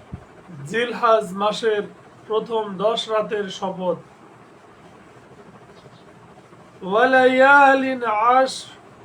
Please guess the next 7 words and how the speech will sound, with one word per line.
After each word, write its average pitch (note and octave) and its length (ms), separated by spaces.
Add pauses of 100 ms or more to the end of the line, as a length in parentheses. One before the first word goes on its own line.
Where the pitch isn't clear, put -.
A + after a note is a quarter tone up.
(200)
ওয়ালায়ালিন A3 840 (120)
অর্থাৎ G3+ 260 (100)
এখানে A#3+ 260 (640)
শপথ A3+ 400 (120)
রাতের, F3+ 340 (200)
লাইলুন A#3+ 380 (1600)
মানে G#3 160